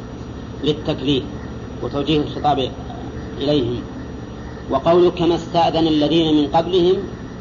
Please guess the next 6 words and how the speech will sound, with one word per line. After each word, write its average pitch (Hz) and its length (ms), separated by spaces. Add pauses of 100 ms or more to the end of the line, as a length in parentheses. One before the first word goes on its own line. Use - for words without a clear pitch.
(280)
أي 147 140
من 151 160
عامة 151 480
الناس 131 480 (880)
الذين 123 300
يستأذنون 143 720